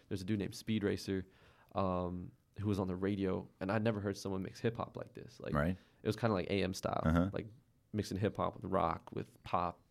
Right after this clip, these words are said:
Speaker 1: just back and forth. And I'd go to the clubs, and all the D Js were doing the same thing, and I was, like, fascinated by
Speaker 2: Was he on Serato? Did, when
Speaker 1: He
Speaker 2: you
Speaker 1: was
Speaker 2: saw
Speaker 1: on
Speaker 2: him?
Speaker 1: Final Scratch
Speaker 2: Right.
Speaker 1: when I
Speaker 2: Okay,
Speaker 1: first
Speaker 2: yeah.
Speaker 1: saw him. Yeah. And then there was a D J named Turk up there who was, like,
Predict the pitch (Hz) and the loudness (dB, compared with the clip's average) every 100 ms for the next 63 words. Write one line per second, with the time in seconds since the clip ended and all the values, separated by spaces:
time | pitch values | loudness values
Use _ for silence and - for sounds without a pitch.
0 | - 101 101 - - 101 101 - - 101 | -14 -8 -8 -6 -2 0 -2 -4 0 0
1 | 92 - - - - - - 101 92 101 | 0 -6 -20 -20 -20 -14 -2 0 2 2
2 | 104 110 95 113 117 107 92 92 104 101 | 6 6 4 4 4 4 0 0 2 2
3 | 104 101 95 92 98 90 95 92 95 107 | 2 0 -2 -2 -4 -4 -4 -4 0 0
4 | 98 - 85 - - 101 101 - 98 - | 0 -4 -6 -8 -2 0 0 -2 -6 -4
5 | 92 - 82 110 113 110 110 104 131 165 | -4 0 4 8 8 8 6 4 4 2
6 | 220 - 202 214 _ 90 104 143 120 127 | 0 -2 -2 -4 _ 8 10 10 10 8
7 | - 107 117 - 95 92 - - - - | 6 4 4 2 -4 -2 -4 -6 -16 2
8 | 92 92 78 78 87 - - - - 101 | 4 6 6 6 4 2 -6 -4 2 2
9 | 90 - _ _ 104 107 104 101 101 110 | 0 -8 _ _ 0 2 2 2 4 2
10 | 101 95 107 101 95 92 - 107 - 90 | 2 2 2 2 -2 -4 2 2 0 -6
11 | - 95 95 92 87 87 | -6 -4 -2 -2 -2 -6